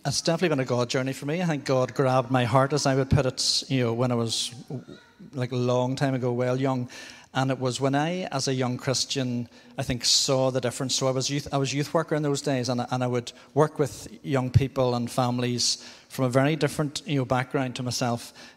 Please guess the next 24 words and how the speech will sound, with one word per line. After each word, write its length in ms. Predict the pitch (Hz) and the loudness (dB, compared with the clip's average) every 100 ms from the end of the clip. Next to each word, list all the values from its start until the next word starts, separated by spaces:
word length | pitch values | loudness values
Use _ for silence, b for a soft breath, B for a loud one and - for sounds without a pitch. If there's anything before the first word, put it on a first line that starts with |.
| - | -4
um, 360 | 127 120 120 120 | -2 0 -2 -4
who 60 | |
had 100 | 135 | -2
very 220 | 131 151 | 0 2
little. 460 | 135 127 135 127 117 B B B B _ | 0 0 0 -2 -4 B B B B _
Uh, 60 | 135 | -2
it 180 | 123 120 | -2 -2
was 140 | 135 | -2
in 60 | 165 | 0
East 120 | - | 2
Belfast, 840 | 151 139 160 143 147 156 - - | 2 4 2 4 2 0 -2 -2
I'm 80 | 147 | -6
thinking 320 | - 143 147 | -2 -2 0
about 260 | 143 139 139 | 0 -2 -2
the 100 | 127 | -4
very 220 | 135 131 | -2 -2
first 380 | - 131 - - | 0 -2 0 -2
time, 400 | 139 127 127 131 | -2 -2 -2 -2
and 240 | 127 117 | -2 -2
I 20 | 120 | -2
was 120 | 117 | -2
seeing 400 | - 139 127 123 | 0 0 -2 -2
kids 440 | - 127 120 - | 0 0 0 -2
who 140 | 135 | -2